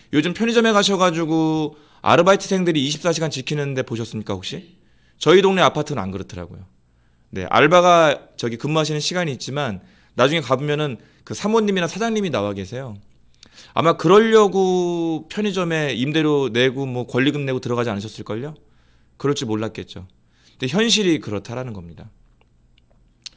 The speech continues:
구십오 퍼센트, 구십오 퍼센트의 사람들이 건물 일 층에 있습니다. 하지만, 네, 오 퍼센트의 사람들은요, 구십오 퍼센트의 돈을 가지고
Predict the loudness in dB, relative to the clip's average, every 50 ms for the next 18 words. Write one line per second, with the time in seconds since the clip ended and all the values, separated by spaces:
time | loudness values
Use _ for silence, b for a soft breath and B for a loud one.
0 | b b b b b b b b b b b b b b b b b b b b
1 | b b _ -10 -8 -4 -2 0 0 0 0 0 -2 -2 -2 -4 -6 -6 -8 -12
2 | -20 _ -10 -4 -2 0 0 0 0 0 -2 -2 -2 -2 -4 -2 -2 0 0 2
3 | 2 0 0 -2 -4 -6 -10 -14 -18 -20 _ _ _ _ _ _ _ _ -8 -4
4 | -2 -2 -2 0 -2 -2 -2 -2 -2 -2 -4 -6 -10 -14 _ _ _ _ _ _
5 | _ _ _ _ _ _ _ _ _ _ _ _ _ _ _ _ _ _ _ _
6 | _ _ _ _ -6 -4 -2 -2 0 0 0 -2 -2 -4 -6 -6 -8 -8 -10 -12
7 | -14 -14 -14 -16 -20 -20 -20 _ _ _ _ _ _ _ _ _ _ _ _ _
8 | _ _ _ _ _ _ _ _ -8 -6 -4 -2 0 0 0 0 -2 -4 -10 -14
9 | -20 _ _ _ _ _ _ _ _ _ _ _ _ -10 -8 -8 -8 -10 -12 -16
10 | _ _ _ _ _ _ _ _ _ _ _ _ _ _ _ -2 -2 -2 -2 -4
11 | -6 -4 -4 -4 -4 -4 -4 -4 -4 -4 -4 -4 -4 -4 -6 -6 -6 -6 -8 -8
12 | -10 -12 -16 _ _ _ _ _ _ _ -8 -6 -6 -4 -4 -4 -6 -4 -4 -6
13 | -6 -6 -6 -6 -6 -6 -6 -4 -6 -6 -6 -6 -10 -12 -12 -12 -10 -10 -10 -10
14 | -10 -12 b